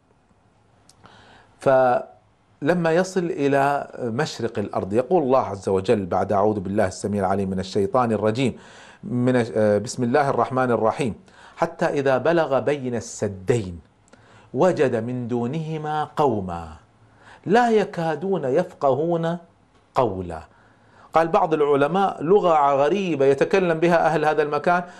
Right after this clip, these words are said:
حتى كان مترجم يترجم لمترجم يترجم لآخر، يقولون كانت الترجمة بين ذي القرنين وبينهم ثلاثين رجلا، لأن مو كل واحد يفهم لغة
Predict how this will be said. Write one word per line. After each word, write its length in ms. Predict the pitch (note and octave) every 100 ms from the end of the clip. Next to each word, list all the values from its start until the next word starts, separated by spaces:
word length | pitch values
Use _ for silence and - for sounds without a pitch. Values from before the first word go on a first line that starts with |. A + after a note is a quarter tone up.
| - -
حتى 300 | E3+ E3+ E3
كان 200 | F3 E3
مترجم 580 | D#3+ D3+ F#3 A2+ B2+ C3
يترجم 440 | C3+ F#3 D#3+ E3+
لمترجم 600 | E3 D#3+ F3+ D3 B2+ A#2+
يترجم 520 | D3 F#3 F3+ F3 E3+
لآخر، 480 | F3 F3+ F#3 F#3+ F#3 - - -
يقولون 380 | D#3 F3+ F#3+
كانت 380 | F3 G3 F#3 E3+
الترجمة 500 | E3+ G#3 F#3 E3 D#3+
بين 340 | D#3 G3+ F3+ E3
ذي 120 | E3
القرنين 640 | E3+ E3+ E3 E3+ F#3+ D3+
وبينهم 520 | D3 D#3+ G#3 G3+ F#3+ F#3
ثلاثين 380 | E3+ F3 A#3 G#3
رجلا، 380 | F3 C3+ A2 F2+ - _ _ _ _ _ _ _ _ -
لأن 280 | C3 C#3 C#3+
مو 100 | F#3+
كل 160 | G#3
واحد 240 | G#3+ G3 F#3
يفهم 320 | F3+ F#3 E3
لغة 220 | E3+ D#3+